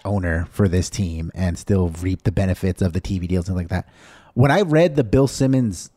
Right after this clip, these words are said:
article and I went back and listened to his, the clips from the podcast, um, from his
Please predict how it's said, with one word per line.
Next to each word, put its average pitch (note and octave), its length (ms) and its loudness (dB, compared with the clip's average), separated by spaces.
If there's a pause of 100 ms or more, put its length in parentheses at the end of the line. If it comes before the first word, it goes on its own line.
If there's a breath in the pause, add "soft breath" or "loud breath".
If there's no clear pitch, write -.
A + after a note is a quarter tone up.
article A#2 400 2
and G#2+ 80 2
I - 20 2
went G#2+ 220 0
back G#2+ 180 -2
and G#2 80 -2
listened G#2+ 280 0
to A2 120 2
his, F#2 300 0 (200)
the G#2+ 120 -4
clips - 280 -4
from A2 120 -2
the G2+ 80 0
podcast, G#2+ 640 -4 (120)
um, E2 240 -6
from F#2+ 200 -4
his F2+ 180 -4